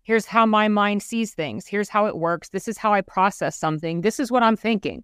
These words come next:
That doesn't make any sense. If this, then this. And if that person said this, doesn't that indicate that they knew this?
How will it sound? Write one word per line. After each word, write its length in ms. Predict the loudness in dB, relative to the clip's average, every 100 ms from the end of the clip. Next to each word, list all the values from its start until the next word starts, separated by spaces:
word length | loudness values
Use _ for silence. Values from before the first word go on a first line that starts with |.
| _
That 120 | -8 -4
doesn't 240 | -4 -8
make 140 | -12 -8
any 160 | -8
sense. 560 | -6 -6 -6 -6 -10 -18 _ _ _ _ _ 0
If 180 | 0
this, 320 | 2 4 4 2
then 300 | 0 0 0
this. 500 | 0 0 -2 -10 _ _ _ _ _ _ _ -2
And 120 | -2
if 100 | 4
that 220 | 4 4
person 320 | 0 -2 -2
said 260 | 0 0 2
this, 220 | 2 2
doesn't 260 | 0 0 2
that 160 | 2
indicate 420 | 2 0 -2 -6 -6
that 120 | -4
they 140 | -4 -2
knew 180 | -4
this? 460 | -4 -4 -4 -6